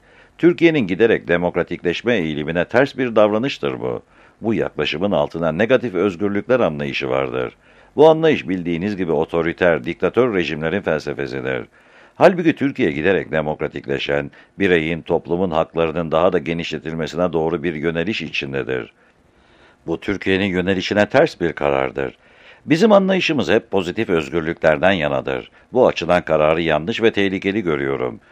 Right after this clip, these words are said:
Çünkü böyle bir yaklaşımla giderek yarın oruç tutan bir öğretmeni bile öğrenciye yanlış örnek oluyor diye suçlarsınız. Çünkü görebildiğim kadarıyla bu karar dini bir vecibeyi yanlış bir örnek olarak gösteriyor.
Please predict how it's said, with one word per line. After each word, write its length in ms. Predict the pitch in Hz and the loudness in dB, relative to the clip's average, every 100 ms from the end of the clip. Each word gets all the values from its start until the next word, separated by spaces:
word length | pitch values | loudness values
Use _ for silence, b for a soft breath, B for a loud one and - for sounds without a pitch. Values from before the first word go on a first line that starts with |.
| b b | b b
Çünkü 300 | - 208 180 | -2 0 2
böyle 280 | 85 123 110 | 4 4 4
bir 80 | 85 | 2
yaklaşımla 600 | 78 85 - 82 117 85 | 2 2 2 -2 0 -2
giderek 420 | 69 73 78 73 | -2 -2 0 0
yarın 320 | 69 98 123 110 | 4 4 4 2
oruç 320 | 101 123 - | 0 -2 -6
tutan 320 | 113 113 98 | -2 0 0
bir 80 | 95 | 0
öğretmeni 600 | 82 90 90 - 101 131 | 2 4 2 0 -4 -2
bile 120 | 107 | 0
öğrenciye 600 | 76 80 82 85 80 95 | 2 2 2 2 0 -2
yanlış 400 | 85 78 90 135 | 0 0 -2 -2
örnek 340 | 82 87 117 95 | 0 0 0 -2
oluyor 360 | 85 104 82 | 0 2 0
diye 160 | 80 87 | 0 -4
suçlarsınız. 960 | - 87 - 87 98 - 69 64 58 - B B B B | -4 -10 0 2 2 -2 -8 -8 -10 -18 B B B B
Çünkü 280 | - 214 185 | -2 0 4
görebildiğim 560 | 120 135 120 98 110 | 4 4 0 0 -2
kadarıyla 520 | 123 76 78 71 69 80 | 0 0 0 0 0 -2
bu 100 | 139 | 2
karar 360 | 107 113 92 | 6 6 4
dini 400 | 76 78 95 107 | -2 -6 -4 -4
bir 200 | 82 71 | -4 -2
vecibeyi 560 | 76 73 76 67 76 82 | -4 -4 -6 -4 -4 -2
yanlış 420 | 78 92 139 - | -4 -2 -4 -2
bir 100 | 135 | 0
örnek 360 | 107 107 127 127 | 4 4 2 2
olarak 340 | 82 85 90 | 2 2 0
gösteriyor. 640 | 76 71 71 71 65 62 | -4 -6 -6 -4 -4 -6